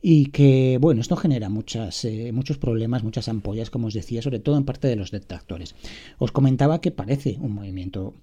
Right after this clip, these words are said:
parece en un prim-, en un primer momento ese movimiento Hanfu, en ese sentido,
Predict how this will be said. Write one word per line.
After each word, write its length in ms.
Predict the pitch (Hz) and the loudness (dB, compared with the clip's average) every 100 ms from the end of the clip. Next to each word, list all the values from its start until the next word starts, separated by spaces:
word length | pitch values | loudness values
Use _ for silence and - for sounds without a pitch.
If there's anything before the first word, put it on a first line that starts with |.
| _ - - - | _ -20 -20 -14
parece 340 | 101 110 - | -10 -6 -2
en 100 | 131 | 0
un 120 | 131 120 | 2 0
prim-, 240 | 147 139 | 4 6
en 60 | 135 | 6
un 60 | |
primer 260 | 156 147 135 | 6 4 6
momento 340 | 135 147 139 | 4 4 0
ese 120 | 101 | -4
movimiento 440 | 107 110 117 110 113 | -4 -2 -2 -2 -4
Hanfu, 400 | 123 127 135 123 160 | -2 -2 -2 -6 -6
en 140 | 120 | -6
ese 160 | 110 117 | -6 -6
sentido, 480 | 127 117 135 95 | -6 -4 -4 -4